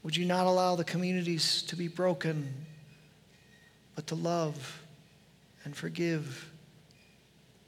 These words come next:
and be transformed? Lord, would you use these couples to teach kingdom life, citizenship of heaven,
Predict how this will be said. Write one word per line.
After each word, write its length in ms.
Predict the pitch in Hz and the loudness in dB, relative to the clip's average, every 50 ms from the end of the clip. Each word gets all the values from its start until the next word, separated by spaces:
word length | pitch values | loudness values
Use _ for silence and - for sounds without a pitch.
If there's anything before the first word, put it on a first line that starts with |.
| - - | -12 -8
and 160 | 151 147 143 | -8 -6 -4
be 140 | 147 156 151 | -2 -2 -2
transformed? 580 | 151 - 143 139 139 131 - - - - - - - - - - - - - - - - - - - - - - - - - - - - - - - - - - - - - - - - - - - - - | -2 -2 -2 -2 -2 -2 -2 -2 -4 -8 -14 -16 -18 -18 -20 -20 -20 -20 -20 -20 -20 -20 -20 -20 -20 -20 -20 -20 -20 -20 -20 -20 -20 -20 -20 -20 -20 -20 -20 -20 -20 -20 -20 -20 -20 -20 -20 -20 -20 -6 0
Lord, 220 | 175 180 180 165 | 2 2 4 4
would 120 | 165 165 156 | 2 2 2
you 100 | 170 170 | 2 0
use 520 | 165 165 170 185 196 196 190 185 165 - | 0 0 2 2 2 2 2 2 2 2
these 260 | - 196 196 196 185 | 2 2 2 2 2
couples 840 | - - - - 160 156 160 165 156 151 147 135 - - - - - - - - - - - - - - - - - - - - - - - - - - - - - | 2 2 0 -4 -4 -4 -2 -4 -2 -2 -2 0 0 0 0 -2 -6 -8 -12 -18 -20 -20 -20 -20 -20 -20 -20 -20 -20 -20 -20 -20 -20 -20 -20 -20 -20 -20 -12 -10 -8
to 120 | - 165 156 - | -6 -6 -2 0
teach 600 | - - - 196 180 160 - - - - - - | 0 0 2 0 -2 0 2 2 2 2 0 -4
kingdom 440 | - - 190 185 185 175 175 165 160 | 0 2 4 4 4 4 2 2 0
life, 760 | 147 135 131 127 127 - - - - - - - - - - - - - - - - - - - - - - - - - - - - | 0 0 -2 -2 -4 -4 -6 -6 -6 -6 -8 -10 -12 -14 -18 -20 -20 -20 -20 -20 -20 -20 -20 -20 -20 -20 -20 -20 -20 -20 -20 -6 -2
citizenship 1000 | - - - - - 196 190 180 165 - - 175 175 160 - - 170 160 156 | 2 4 4 6 6 4 4 6 6 4 4 4 2 4 4 4 2 2 -2
of 120 | - 151 - | -6 -8 -10
heaven, 600 | - - - - 151 147 143 147 139 135 127 | -10 -10 -8 -6 -6 -6 -6 -8 -8 -8 -10